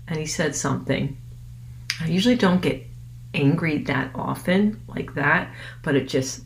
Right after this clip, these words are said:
woof. And I was just like, "No, no, no, no, no, how could you say that?" Whatever it was, it just really was upsetting.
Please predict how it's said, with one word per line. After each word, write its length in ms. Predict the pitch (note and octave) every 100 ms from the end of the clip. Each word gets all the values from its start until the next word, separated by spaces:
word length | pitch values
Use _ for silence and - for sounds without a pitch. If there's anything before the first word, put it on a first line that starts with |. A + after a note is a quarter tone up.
| -
woof. 560 | F3 F3+ E3+ - - - - - - - - - - - - - - - - - - - - - - - - - -
And 200 | D#3+ F3
I 200 | G3 G3
was 280 | F#3+ -
just 220 | D3 B2 -
like, 180 | -
"No, 280 | C#3+ C4 C#4
no, 40 | F#3
no, 160 | C3+
no, 140 | C3+ D#3
no, 200 | A3 G3
how 180 | F3 E3
could 140 | B2+
you 40 |
say 260 | - G#3 G3
that?" 220 | F#3 -
Whatever 360 | - F3+ G3 A3
it 100 | -
was, 360 | D#3+ D3 -
it 220 | - F3 -
just 300 | E3 - -
really 640 | - D#3+ E3+ E3+ F3 -
was 240 | C3 D#3+
upsetting. 580 | D3+ - - - - -